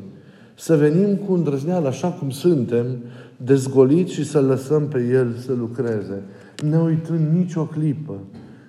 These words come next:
că locul în care se întâmplă întâlnirea aceasta a mea cu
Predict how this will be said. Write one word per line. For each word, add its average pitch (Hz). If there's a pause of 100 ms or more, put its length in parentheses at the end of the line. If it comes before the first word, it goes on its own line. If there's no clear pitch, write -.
(120)
că 135
locul 147
în 131
care 131
se 127
întâmplă 117 (400)
întâlnirea 139
aceasta 131
a 123
mea 131
cu 127